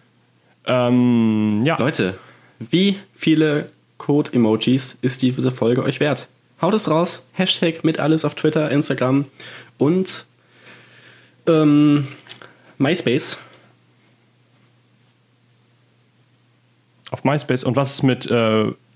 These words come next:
Speaker 1: mit Gruschel und Schüler V Z?
Speaker 2: Und Vero.
Speaker 1: Vero? Ach so, dieses komische Instagram-Abklatschteil.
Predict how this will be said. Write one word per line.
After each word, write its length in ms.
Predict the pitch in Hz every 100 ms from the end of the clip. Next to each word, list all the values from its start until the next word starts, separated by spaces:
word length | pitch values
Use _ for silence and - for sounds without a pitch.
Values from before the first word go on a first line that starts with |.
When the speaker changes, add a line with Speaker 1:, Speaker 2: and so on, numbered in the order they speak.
| _ _ _ _ -
Speaker 1:
mit 200 | 113 -
Gruschel 420 | - 143 - 180
und 140 | 117
Schüler 240 | - 156 156
V 180 | - 156
Z? 340 | - 180 - - _ _ _ _ _ _ _ _ _ _ _ _ _ -
Speaker 2:
Und 220 | 156 123
Vero. 520 | 135 165 107 104 110 107
Speaker 1:
Vero? 520 | 101 139 135 110 151
Ach 100 | -
so, 120 | 104 135
dieses 280 | 110 107
komische 560 | - 127 123 120 113 110
Instagram-Abklatschteil. 1160 | 117 135 117 107 107 113 - 104 - - 95 92